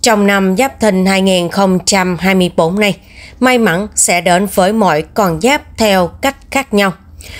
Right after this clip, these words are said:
Việc dự đoán những tháng may mắn của mười hai con giáp năm hai nghìn không trăm hai mươi bốn sẽ giúp cho các tuổi có sự chủ động và chuẩn bị kỹ càng hơn, tránh bỏ lỡ vận may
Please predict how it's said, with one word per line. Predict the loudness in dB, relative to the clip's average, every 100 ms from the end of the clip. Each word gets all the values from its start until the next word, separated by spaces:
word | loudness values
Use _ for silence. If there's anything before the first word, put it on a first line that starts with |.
| -6 0
Việc | 0 0
dự | -4 0
đoán | 0 0 0
những | 0 0 0
tháng | -2 -2 0
may | 0
mắn | 2 2 0 -6 -12 -20 -20 -8
của | 0 2 4
mười | 4 2 2
hai | 0 0
con | 0 -2 0 0
giáp | 0 -2 -10 -6 0
năm | 0 2
hai | 2
nghìn | 2 0
không | 0 0 0 0
trăm | -2 0 -2
hai | -2 0
mươi | 0 0
bốn | 0 0 -8 -20 -12 -4
sẽ | 0 0
giúp | -2 -4 -4 0
cho | 2 2
các | -2 -2 -2 -2 _ 0
tuổi | 2 2 -2 -16 -2
có | 0
sự | 2 2 2 0
chủ | 0 0 2
động | 0 0 -8 -8 0
và | 0
chuẩn | 2 0 0
bị | 0 0
kỹ | -2 -2 -2 -2
càng | -2 -2 0
hơn, | 0 0 -2 -18 -6
tránh | -2 -2 0
bỏ | 0 2
lỡ | 2 2 0 -2
vận | -2 0 0
may | 2 2